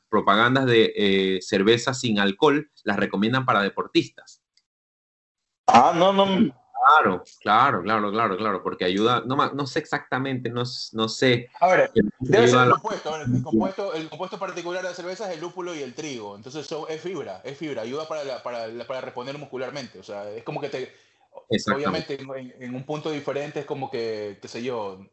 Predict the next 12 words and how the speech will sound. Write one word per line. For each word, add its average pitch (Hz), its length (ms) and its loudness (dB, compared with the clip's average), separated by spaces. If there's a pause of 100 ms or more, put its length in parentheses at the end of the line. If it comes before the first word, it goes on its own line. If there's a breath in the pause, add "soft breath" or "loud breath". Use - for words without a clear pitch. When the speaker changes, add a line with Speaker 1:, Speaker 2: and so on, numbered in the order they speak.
(100)
Speaker 3:
eh, 104 260 -18 (380)
te 120 120 -10
sirvas 143 280 -4
una 139 320 -8 (100)
cierta 139 360 -12
porción 131 380 -12
de, 107 380 -8
de, 98 320 -14
de 104 60 -12
algún 107 180 -4
Speaker 2:
Bueno. 240 240 10
Speaker 3:
cereal, 208 200 8